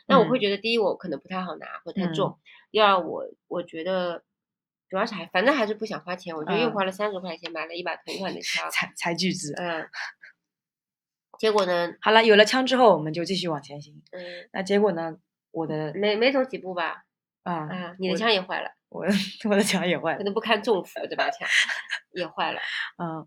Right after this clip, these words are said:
Speaker 2: 那必须，我想这个时候我们总要上一点好设备。
Speaker 1: 嗯，
Speaker 2: 我呢，
Speaker 1: 我们要升级了，
Speaker 2: 我稍微，
Speaker 1: 我们要氪金了。
Speaker 2: 我稍微就不那么抠一点啊，毕竟还要保护我身边的女人。
Speaker 1: 嗯。嗯。
Speaker 2: 所以我就拆锯子，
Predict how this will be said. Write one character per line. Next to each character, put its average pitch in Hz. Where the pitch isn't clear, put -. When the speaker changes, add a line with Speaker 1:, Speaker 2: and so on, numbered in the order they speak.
Speaker 2:
那 180
必 196
须， 196
我 165
想 160
这 220
个 185
时 156
候 143
我 139
们 147
总 143
要 139
上 151
一 147
点 143
好 -
设 151
备。 151
Speaker 1:
嗯， 170
Speaker 2:
我 160
呢， 180
Speaker 1:
我 -
们 -
要 -
升 175
级 170
了， 156
Speaker 2:
我 170
稍 208
微， -
Speaker 1:
我 -
们 208
要 208
氪 202
金 196
了。 190
Speaker 2:
我 175
稍 190
微 175
就 180
不 175
那 180
么 170
抠 170
一 175
点 151
啊， 131
毕 170
竟 170
还 160
要 165
保 147
护 156
我 147
身 151
边 151
的 156
女 151
人。 120
Speaker 1:
嗯。 -
嗯。 -
Speaker 2:
所 190
以 196
我 180
就 165
拆 175
锯 180
子， 147